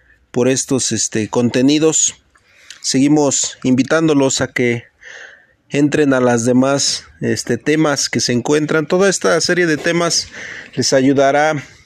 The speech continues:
a solidificar una creencia de un Dios verdadero del cual hablan las Sagradas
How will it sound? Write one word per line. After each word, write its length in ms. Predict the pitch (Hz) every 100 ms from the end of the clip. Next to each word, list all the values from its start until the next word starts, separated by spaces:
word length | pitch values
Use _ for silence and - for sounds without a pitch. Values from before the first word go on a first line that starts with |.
| -
a 60 |
solidificar 840 | 113 127 127 127 127 - 123 143 147
una 220 | 151 143
creencia 720 | 139 139 143 143 156 147 143 - - - -
de 140 | - 131
un 80 |
Dios 240 | 143 151 139
verdadero 560 | 143 131 131 135 156
del 220 | 143 127 123
cual 240 | 135 139
hablan 340 | 139 135 131
las 160 | 127 113
Sagradas 640 | - 113 120 127 120 -